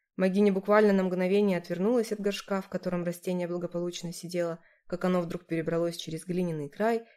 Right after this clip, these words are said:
и рвануло на кривых ножках-корешках к столу Лизи, при этом издавая восторженные звуки. Преподавательница, велевшая в начале занятия звать её госпожой Мариэттой, заметив побег, кинулась следом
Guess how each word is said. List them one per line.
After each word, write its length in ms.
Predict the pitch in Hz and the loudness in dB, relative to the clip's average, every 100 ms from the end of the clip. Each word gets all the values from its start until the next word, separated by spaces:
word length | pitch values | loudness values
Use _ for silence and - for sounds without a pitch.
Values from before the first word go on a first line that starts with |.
| _ | _
и 80 | 190 | -4
рвануло 420 | 175 175 190 196 | 0 0 2 0
на 100 | 175 | -2
кривых 360 | 170 175 170 - | -4 -4 -4 -4
ножках-корешках 840 | 170 - - - 151 151 240 269 | -6 -6 -12 -10 -10 -6 -6 -6
к 60 | - | -8
столу 260 | - 170 | -6 -4
Лизи, 400 | 170 160 160 160 - _ - | -4 -6 -8 -10 -12 _ -8
при 140 | 202 | 2
этом 220 | 202 202 180 | 2 4 2
издавая 380 | 165 165 202 | 0 0 0
восторженные 720 | 185 165 - 196 226 202 190 | 0 -4 -2 -2 0 -2 -2
звуки. 460 | 185 160 156 - - - _ _ _ _ - | -4 -8 -10 -12 -20 -20 _ _ _ _ -10
Преподавательница, 800 | 214 214 208 262 277 220 196 190 | -2 0 2 2 2 2 0 -2
велевшая 400 | 185 190 196 190 | -2 -2 -2 -4
в 60 | 185 | -4
начале 320 | 180 185 175 | -4 -4 -4
занятия 480 | 180 180 185 185 180 | -2 0 -2 -4 -6
звать 280 | 185 180 | -4 -4
её 120 | 180 175 | -6 -10
госпожой 440 | 180 - 180 185 | -10 -10 -6 -4
Мариэттой, 600 | 175 175 220 277 240 208 | -4 -2 -2 0 -2 -2
заметив 400 | 190 214 220 185 | 0 0 0 -6
побег, 400 | 190 185 269 269 | -6 -2 -2 -4
кинулась 420 | - 277 262 247 | -4 0 0 -2
следом 480 | - 208 196 170 156 | -6 -2 -2 -2 -8